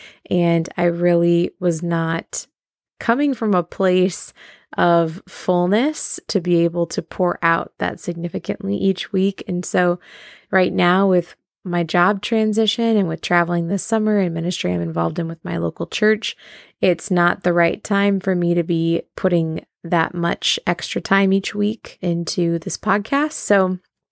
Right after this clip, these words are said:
although we're still having our weekly episodes that we're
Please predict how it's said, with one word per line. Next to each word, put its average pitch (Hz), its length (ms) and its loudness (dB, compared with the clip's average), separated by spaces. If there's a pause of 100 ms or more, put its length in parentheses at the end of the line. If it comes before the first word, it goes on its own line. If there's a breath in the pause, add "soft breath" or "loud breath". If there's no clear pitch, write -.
(420)
although 190 240 2
we're 185 120 2
still 202 240 2
having 196 380 2
our 175 100 0
weekly 175 420 -6
episodes 208 640 -4
that - 160 -4
we're 196 220 -4